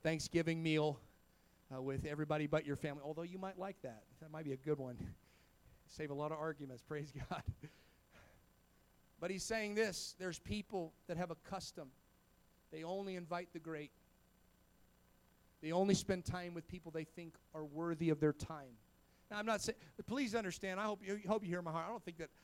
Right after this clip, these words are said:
I'm not saying this 'cause I feel like anybody's like this. Amen. I'm not saying this 'cause I think that, man, people need to be,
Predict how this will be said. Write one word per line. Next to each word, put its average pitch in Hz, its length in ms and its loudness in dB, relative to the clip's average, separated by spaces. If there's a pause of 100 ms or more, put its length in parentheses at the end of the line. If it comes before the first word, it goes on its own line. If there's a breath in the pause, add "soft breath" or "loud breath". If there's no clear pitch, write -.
(120 loud breath)
I'm 190 120 0
not 190 140 4
saying 185 180 0
this 175 100 -4
'cause 170 140 -10
I 147 60 -4
feel 175 180 -4
like 151 160 0
anybody's 151 420 -2
like 147 260 -2
this. - 300 -10 (540 soft breath)
Amen. 160 320 -2
I'm 175 120 -2
not 175 160 0
saying 180 180 -2
this 165 120 -4
'cause 147 120 -10
I 165 80 2
think 160 220 2
that, 156 160 0 (240 loud breath)
man, 160 180 6
people 160 220 6
need 156 100 0
to 151 60 -2
be, 147 180 -8